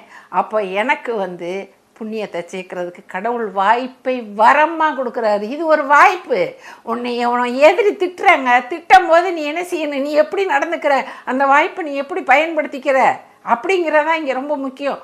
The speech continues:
நான் திருப்பி அவரை அடிக்கல, திருப்பி நான் அவரை திட்டல, அப்ப அங்க நல்ல வினையை நான் பதிவு செஞ்சிடுறேன்னா, நல்ல வினையை விதைச்சிடுறேன்னா, அப்போ எனக்கு வந்து கஷ்டங்கள் வரும் பொழுது,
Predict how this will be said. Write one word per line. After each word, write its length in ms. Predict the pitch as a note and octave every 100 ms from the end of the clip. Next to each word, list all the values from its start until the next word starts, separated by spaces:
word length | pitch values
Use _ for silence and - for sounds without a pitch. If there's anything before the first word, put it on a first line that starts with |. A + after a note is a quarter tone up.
| -
நான் 260 | - A3 A3+
திருப்பி 260 | F#4 C#4 C4+
அவரை 260 | A#3+ A#3+
அடிக்கல, 340 | A#3+ C4 C4+ C4+ C4+ _ _ _
திருப்பி 280 | - A#3+ E4
நான் 180 | C#4 B3+
அவரை 200 | B3 B3
திட்டல, 500 | A#3 B3+ D4+ C#4 B3+ B3+ - -
அப்ப 240 | A3 A#3
அங்க 240 | A3 G#3 G#3+
நல்ல 340 | G#3+ A#3+ C#4+
வினையை 380 | A#3 A#3 B3 B3+
நான் 200 | A3+ G3
பதிவு 300 | G#3+ A#3 A3
செஞ்சிடுறேன்னா, 580 | A3+ G#3+ A3 A3+ A3+ A#3 A#3 _
நல்ல 320 | G#3+ A3 C4
வினையை 320 | A#3+ A#3 A#3+ B3+
விதைச்சிடுறேன்னா, 680 | A3+ C4 C#4 A#3+ A#3+ A#3+ B3+ C4 - -
அப்போ 320 | F#3+ G#3 G#3+
எனக்கு 580 | F#3+ G#3 G#3 E4 E4 A#3
வந்து 360 | F3 D#3+ D#3 E3+ G3+ B3+ B3+ _ _ _
கஷ்டங்கள் 720 | - F#3+ - - C4 G#3+ G#3 A#3+
வரும் 400 | F3+ E3+ F#3+ G#3
பொழுது, 680 | F3 D3+ F3+ G#3 D3 -